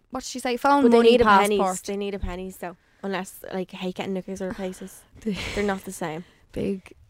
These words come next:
Speaker 1: granny
Speaker 2: Granny
Speaker 1: Bridget
Speaker 2: things.
Speaker 1: Jones.
Speaker 2: Yeah, or, like, twenty euro in Victoria's Secret. Like, I'm sorry, I'm not paying that.
Speaker 1: No,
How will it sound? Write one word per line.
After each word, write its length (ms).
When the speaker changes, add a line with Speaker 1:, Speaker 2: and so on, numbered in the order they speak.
Speaker 1:
granny 360
Speaker 2:
Granny 200
Speaker 1:
Bridget 220
Speaker 2:
things. 180
Speaker 1:
Jones. 300
Speaker 2:
Yeah, 180
or, 140
like, 200
twenty 300
euro 440
in 120
Victoria's 420
Secret. 380
Like, 140
I'm 80
sorry, 300
I'm 160
not 100
paying 340
that. 200
Speaker 1:
No, 260